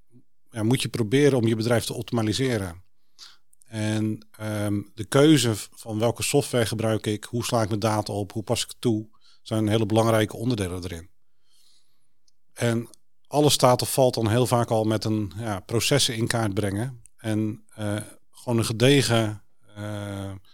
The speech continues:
ehm, selectieproces, eh, voor op zoek naar software.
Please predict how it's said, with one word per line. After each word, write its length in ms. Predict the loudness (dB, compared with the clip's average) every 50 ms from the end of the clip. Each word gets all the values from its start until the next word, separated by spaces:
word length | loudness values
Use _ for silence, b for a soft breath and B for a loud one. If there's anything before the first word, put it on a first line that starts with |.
| -20 -20 -20 -20 -20 -20 -20 -20 -20 -20 -20 -20 -14
ehm, 320 | -12 -10 -8 -8 -8 -10 -10 -12
selectieproces, 1200 | -8 -6 -2 2 2 2 2 2 -2 0 0 0 0 0 0 -2 -2 -2 -2 -2 -4 -6 -10 -16 -20 -20 -20 -20 -20 -20 -16 -10
eh, 280 | -6 -6 -4 -6 -6
voor 200 | -8 -6 -6 -6
op 80 | -6 -6
zoek 200 | -6 -6 -4 -2
naar 140 | -2 -2 0
software. 460 | 0 -2 -2 -2 -4 -8 -8 -8